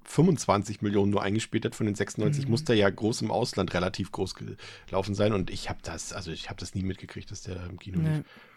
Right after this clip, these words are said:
Speaker 2: Nee, Dito. Ähm,
Speaker 1: Aber in der
Speaker 2: ja, I
Speaker 1: Cage
Speaker 2: don't
Speaker 1: Mania,
Speaker 2: know.
Speaker 1: der hat so viele Filme gespielt, also wer da den
Speaker 2: <laughs>
Speaker 1: Überblick behält.
Speaker 2: Ja. Also es ist für mich so ein Film, ich,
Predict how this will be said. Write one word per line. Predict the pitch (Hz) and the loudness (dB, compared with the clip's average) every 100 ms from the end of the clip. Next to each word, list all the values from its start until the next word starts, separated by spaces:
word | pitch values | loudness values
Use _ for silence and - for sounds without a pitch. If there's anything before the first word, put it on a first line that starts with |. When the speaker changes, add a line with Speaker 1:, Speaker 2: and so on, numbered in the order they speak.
| _ _ _ _ - | _ _ _ _ -2
Speaker 2:
Nee, | 160 151 | 0 0
Dito. | 175 170 160 156 - - - - | 0 -2 -2 -4 -10 -20 -20 -4
Ähm, | 160 160 156 151 151 151 - - | 4 6 8 6 4 2 -6 -2
Speaker 1:
Aber | - 208 | 6 8
in | |
der | 190 | 10
Speaker 2:
ja, | 208 | 10
I | 196 | 8
Speaker 1:
Cage | |
Speaker 2:
don't | 175 107 | 10 12
Speaker 1:
Mania, | 113 | 12
Speaker 2:
know. | 101 | 12
Speaker 1:
der | 95 | 12
hat | - | 8
so | 98 104 | -2 -2
viele | 95 98 | 0 0
Filme | 92 104 98 | 2 2 2
gespielt, | 95 - 101 90 | 2 0 -2 0
also | 92 87 85 90 160 | 0 0 -2 -2 -2
wer | - | 2
da | 92 | 6
den | 139 143 | 8 10
Speaker 2:
<laughs> | |
Speaker 1:
Überblick | 123 110 98 - - - - - - | 12 12 10 0 -8 -16 -20 -14 -2
behält. | 104 107 - - - - - - 156 160 | 0 2 -2 -8 -18 -18 -16 -12 -8 -6
Speaker 2:
Ja. | 156 - - - - - - - 185 - | -4 -6 -8 -14 -18 -18 -16 -12 -10 2
Also | 180 196 | 4 4
es | 208 214 196 | 4 2 0
ist | 185 | 4
für | 190 | 6
mich | 180 | 8
so | 185 | 6
ein | |
Film, | - 180 | 8 6
ich, | 175 160 | 6 2